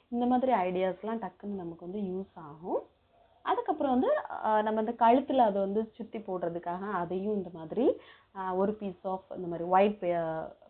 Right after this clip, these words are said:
paper, strip of paper எடுத்து glue பண்ணி விட்டுக்கிட்டேன். அதுக்கப்புறம் பின்னால கட்டுவாங்களே, so அதுக்காக ரெண்டு சைடுல கொஞ்சம் ஸ்லாண்டிங்கா அதை வந்து இந்த மாதிரி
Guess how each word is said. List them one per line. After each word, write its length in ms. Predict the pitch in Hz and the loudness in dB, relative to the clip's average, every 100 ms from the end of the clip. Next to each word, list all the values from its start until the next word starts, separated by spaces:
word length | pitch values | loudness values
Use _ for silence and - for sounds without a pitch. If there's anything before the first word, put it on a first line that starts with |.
| - | -8
paper, 280 | 185 175 151 | -6 -6 -10
strip 300 | - 226 214 | -10 -10 -6
of 120 | 208 - | -6 -6
paper 220 | 180 175 | -10 -8
எடுத்து 220 | 170 175 | -8 -6
glue 200 | 185 196 | -4 -4
பண்ணி 220 | 196 170 | -4 -6
விட்டுக்கிட்டேன். 460 | 156 156 - - 440 - _ - | -8 -14 -14 -12 -12 -14 _ -6
அதுக்கப்புறம் 440 | 302 302 320 392 | -4 -2 -2 0
பின்னால 340 | 349 302 302 302 | 4 6 6 4
கட்டுவாங்களே, 640 | 226 214 208 190 170 175 | 0 -2 -2 0 0 -2
so 160 | 220 196 | 0 2
அதுக்காக 500 | 214 233 220 233 381 | 2 0 -2 0 2
ரெண்டு 320 | 285 226 220 | 4 4 2
சைடுல 340 | 208 170 165 | 0 -6 -6
கொஞ்சம் 440 | 262 285 349 349 - | 0 6 6 6 2
ஸ்லாண்டிங்கா 520 | 233 214 233 233 226 | -4 -4 -4 -4 -2
அதை 160 | 196 180 | -2 -2
வந்து 180 | 185 220 | -2 -4
இந்த 140 | 185 | -4
மாதிரி 360 | 175 170 269 | -6 -2 0